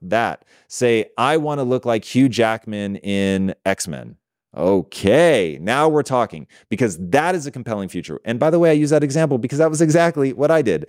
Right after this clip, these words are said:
I wanted to look like Hugh Jackman. I became absolutely obsessed. I hung images of him up everywhere so that I could look at it, be motivated, be super stoked, and be driven to do that. Now,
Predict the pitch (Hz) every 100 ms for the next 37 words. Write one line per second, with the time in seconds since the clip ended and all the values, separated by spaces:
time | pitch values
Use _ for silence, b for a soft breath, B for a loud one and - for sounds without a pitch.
0 | B B - 95 120 165 156 143 127 117
1 | - 104 98 92 92 92 92 - 95 101
2 | 113 104 101 113 143 - 127 120 107 95
3 | - 92 90 - B B - 98 95 143
4 | 156 151 143 123 139 131 123 120 117 110
5 | 104 120 113 87 104 - 101 101 98 95
6 | 92 95 - 98 95 110 117 120 101 113
7 | 127 123 113 107 110 113 120 120 107 107
8 | 98 101 - 120 123 - 107 104 101 B
9 | B B - 110 107 101 87 104 98 87
10 | 95 92 87 104 131 117 107 101 98 67
11 | - 104 101 95 92 107 104 82 - _
12 | 107 143 139 120 110 101